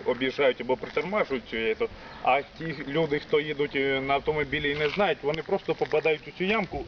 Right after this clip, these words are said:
і... Диски передніх коліс, ну, передніх, задніх, як у них, е, ну, страждають від цього. Тому я хотів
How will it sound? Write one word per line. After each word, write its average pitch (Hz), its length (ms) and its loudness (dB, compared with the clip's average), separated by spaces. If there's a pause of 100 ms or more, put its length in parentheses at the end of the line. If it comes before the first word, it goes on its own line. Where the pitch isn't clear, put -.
(120)
і... 160 200 4 (1600)
Диски 196 380 2
передніх 160 500 2
коліс, 190 560 2 (280)
ну, 156 240 2 (400)
передніх, 175 460 2
задніх, 170 480 2
як 147 160 0
у 143 100 0
них, 143 460 -2
е, 127 140 2 (200)
ну, 208 120 0 (560)
страждають 143 580 2
від 104 100 -8 (100)
цього. 98 200 -4 (1600)
Тому 202 340 4
я 160 180 4
хотів 180 400 -2